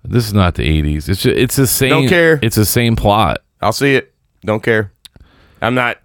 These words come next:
Speaker 2: incredibly excited 'cause I hate sequels, but I will see this. I have to.
Speaker 1: I,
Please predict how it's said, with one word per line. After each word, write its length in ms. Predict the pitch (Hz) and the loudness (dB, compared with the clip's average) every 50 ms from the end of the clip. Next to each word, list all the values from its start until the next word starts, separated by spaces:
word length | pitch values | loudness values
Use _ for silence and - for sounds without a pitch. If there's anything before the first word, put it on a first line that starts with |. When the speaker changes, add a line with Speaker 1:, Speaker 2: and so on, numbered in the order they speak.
| - _ _ _ _ _ _ _ - | -20 _ _ _ _ _ _ _ -8
Speaker 2:
incredibly 640 | 113 110 - - - - 147 143 143 147 143 151 151 | -8 -8 -6 -10 -4 0 0 0 0 0 0 -2 -2
excited 320 | 139 151 151 147 156 156 | 0 -2 0 0 0 -2
'cause 100 | 156 131 | -2 -4
I 160 | 110 107 101 | -2 -2 -2
hate 220 | 107 113 117 - 117 | 0 -2 -2 -4 -6
sequels, 400 | - 123 127 123 123 127 131 120 | -10 -10 -8 -6 -6 -6 -6 -6
but 360 | 104 101 107 107 104 95 - _ _ _ _ _ _ _ _ _ - | -4 0 0 0 0 -2 -4 _ _ _ _ _ _ _ _ _ -6
I 120 | - 95 | -4 -4
will 220 | 95 92 95 95 95 | -4 -2 -4 -6 -6
see 180 | - - 113 | -6 -6 -6
this. 240 | 123 113 71 - - | -6 -8 -10 -10 -10
I 120 | 85 87 95 | -8 -6 -4
have 180 | 95 110 - | -6 -6 -6
to. 160 | - - - - _ _ _ _ _ _ _ _ _ _ _ _ _ | -10 -16 -18 -18 _ _ _ _ _ _ _ _ _ _ _ _ _
Speaker 1:
I, 260 | 87 90 101 104 101 | 0 2 2 2 2